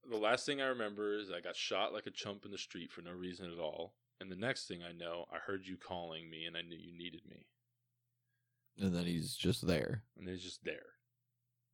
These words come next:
Speaker 2: So
Speaker 1: But she,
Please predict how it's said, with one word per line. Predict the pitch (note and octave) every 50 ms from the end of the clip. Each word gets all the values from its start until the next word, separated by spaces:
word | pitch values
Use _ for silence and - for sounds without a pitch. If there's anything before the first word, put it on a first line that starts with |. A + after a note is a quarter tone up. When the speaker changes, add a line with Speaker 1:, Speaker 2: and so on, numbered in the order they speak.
| _ _ _ _ _ _ _ _ _ _ _ - - - -
Speaker 2:
So | - - - A2 G2 F#2+ F#2 F#2+ G2 F#2 - - - - - - - - - -
Speaker 1:
But | G2 F#2
she, | - - - A#2 D3 D#3+ D#3+ D#3 C3 A#2 A#2 A#2+